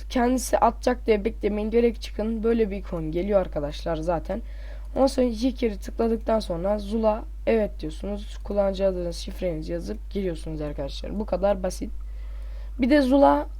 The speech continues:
kaç saate iner diye soracak olursanız, e, bir saat, bir buçuk saate yakın yani arkadaşlar.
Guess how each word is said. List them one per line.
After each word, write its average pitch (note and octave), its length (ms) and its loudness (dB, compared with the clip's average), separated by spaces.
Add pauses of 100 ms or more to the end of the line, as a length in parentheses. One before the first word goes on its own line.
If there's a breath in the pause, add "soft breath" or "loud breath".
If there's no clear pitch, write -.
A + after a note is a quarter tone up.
(120)
kaç C4+ 200 6
saate A3+ 680 0
iner A3 380 4
diye G3 120 0
soracak G3 460 2
olursanız, G3+ 640 -2 (1000 soft breath)
e, E3+ 300 4
bir B3+ 240 4
saat, G#3 500 6
bir B3 120 2
buçuk G#3 260 -4
saate G3 400 0
yakın G3+ 360 4
yani D3 220 -4
arkadaşlar. D#3 500 -6